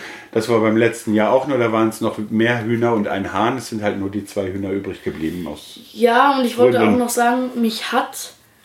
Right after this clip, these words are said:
Speaker 2: verwundert, äh, ähm, dass die Katzen sich so gut mit den Hühnern verstanden haben,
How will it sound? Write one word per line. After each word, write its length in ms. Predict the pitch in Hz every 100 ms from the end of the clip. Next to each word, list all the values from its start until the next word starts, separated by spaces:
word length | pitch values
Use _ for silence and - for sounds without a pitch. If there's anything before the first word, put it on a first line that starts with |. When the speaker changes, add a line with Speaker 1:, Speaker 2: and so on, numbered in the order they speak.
| _ - -
Speaker 2:
verwundert, 1080 | 214 196 202 285 349 370 403 - - - -
äh, 240 | 233 220 220 -
ähm, 500 | 220 220 220 220 214 - - 226
dass 460 | 226 247 - -
die 240 | - 214 -
Katzen 460 | - 247 - 302 262
sich 240 | 214 -
so 260 | - 277 294
gut 260 | 214 262
mit 140 | 226 233
den 120 | 214
Hühnern 280 | 262 285 240
verstanden 460 | 208 - 208 269 202
haben, 160 | 220